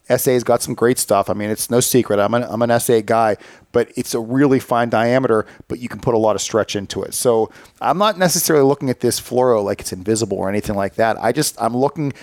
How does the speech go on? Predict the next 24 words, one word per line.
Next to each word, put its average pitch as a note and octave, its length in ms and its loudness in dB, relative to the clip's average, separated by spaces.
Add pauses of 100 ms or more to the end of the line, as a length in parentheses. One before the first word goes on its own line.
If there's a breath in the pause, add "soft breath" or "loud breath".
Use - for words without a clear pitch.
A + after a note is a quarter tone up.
(380 loud breath)
when A#2+ 120 2
I A2+ 80 2
look B2 320 0
on D3 140 2
spools, C3 400 2
I G2+ 80 0
look A2+ 260 2
and A#2 100 -6
say, G#2+ 340 2 (340 loud breath)
"Which D3 240 2
one D3 160 2
has A#2+ 240 0
the A2 80 -2
finest B2+ 400 0
diameter A2+ 420 2
and G#2 100 -4
the G2+ 60 -8
greatest G#2 520 0 (280)
breaking G2+ 380 -6
strength?" E2 360 -12 (280 loud breath)
That G#2+ 180 2
one A#2 140 0
had A#2+ 240 2
it. A#2+ 160 -2